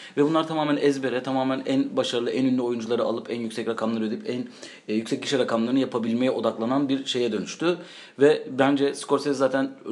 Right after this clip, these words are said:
çok açıklama yapan bir yönetmen değildir. Az konuşur ve öz konuşur her zaman. E, ki zaten hani seksen yaşında Wolf of Wall Street gibi acayip yenilikçi ve dinamik film çekebilen bir yönetmenden bahsediyoruz. E, ben söylediklerine kesinlikle katılıyorum.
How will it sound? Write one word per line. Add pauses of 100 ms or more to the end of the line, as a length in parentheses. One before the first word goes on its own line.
çok
açıklama
yapan
bir
yönetmen
değildir.
Az
konuşur
ve (140)
öz
konuşur
her
zaman. (460)
E,
ki
zaten
hani
seksen
yaşında (140)
Wolf
of
Wall
Street
gibi
acayip
yenilikçi
ve
dinamik
film
çekebilen
bir
yönetmenden
bahsediyoruz. (420)
E,
ben
söylediklerine
kesinlikle
katılıyorum.